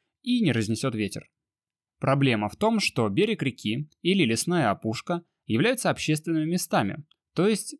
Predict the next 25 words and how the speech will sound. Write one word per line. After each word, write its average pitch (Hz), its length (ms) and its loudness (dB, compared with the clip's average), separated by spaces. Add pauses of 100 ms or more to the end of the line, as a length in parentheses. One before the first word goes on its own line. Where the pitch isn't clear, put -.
принадлежат 165 640 0
одновременно 107 600 0
всем 233 400 -2 (300)
и 240 100 0
никому 156 320 2
конкретному. 107 680 -4 (460)
Нет 185 420 2
собственника, 107 800 -4
который 208 280 0
оберегал 113 420 0
бы 101 100 0
этот 98 200 -4
ресурс 208 480 -2 (240)
и 226 100 0
восстанавливал 160 680 0
бы 151 120 0
его 139 380 -2
в - 80 -16
случае 180 340 0
износа. 120 480 -2 (420)
Как 226 200 2
же 214 120 2
решить 240 300 -2
эту 131 160 -2
проблему? 143 540 -2